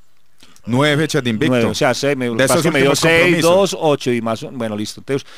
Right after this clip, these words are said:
Speaker 2: suma, ya me sumó Envigado, ¿no? El empate.
Speaker 1: Sí, Envigado y el, y el empate contra Pasto. Ahí van. O sea, haga la cuenta. Empezamos contra Santa Fe, que empatamos
Speaker 2: Mm.
Speaker 1: dos dos, ¿cierto?
Speaker 2: Ajá.
Speaker 1: Después, seis fechas donde Medellín ganó consecutivamente.
Speaker 2: Van siete.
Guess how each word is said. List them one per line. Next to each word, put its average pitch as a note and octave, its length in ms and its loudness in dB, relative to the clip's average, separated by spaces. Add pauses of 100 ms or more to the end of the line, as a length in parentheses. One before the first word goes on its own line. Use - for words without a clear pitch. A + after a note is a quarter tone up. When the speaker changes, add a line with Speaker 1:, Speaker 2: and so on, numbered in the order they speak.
(100)
Speaker 2:
suma, C#3+ 280 0
ya D3+ 120 2
me E3+ 80 0
sumó C#3 220 -4
Envigado, D3 340 0
¿no? D3+ 80 0
El C#3+ 60 -2
empate. C3+ 380 -4
Speaker 1:
Sí, C#3+ 200 0
Envigado D3+ 600 0
y B2+ 100 0
el, G#2 520 -6
y B2+ 100 0
el A2 100 0
empate A#2 340 -2
contra A2 300 -2
Pasto. C3 440 -4 (180)
Ahí G#2 200 0
van. A#2 280 0 (120)
O A2 100 -6
sea, A#2+ 320 0
haga C3 180 0
la C3 140 2
cuenta. B2 300 -2
Empezamos A#2+ 600 -2
contra C3 320 -4
Santa C3 340 -2
Fe, G#3+ 160 -2
que G#3 100 -8
empatamos C#3+ 440 -2
Speaker 2:
Mm. C3+ 40 -14
Speaker 1:
dos C#3 140 -2
dos, G#2+ 280 -6 (140)
¿cierto? E3+ 440 -4
Speaker 2:
Ajá. A2 340 -4
Speaker 1:
Después, F#3 440 -2 (180)
seis E3 380 0
fechas G3 420 -2
donde B2+ 240 -2
Medellín B2 380 -2
ganó C#3+ 260 0
consecutivamente. C3+ 920 -2
Speaker 2:
Van B2 140 0
siete. G#2 380 -2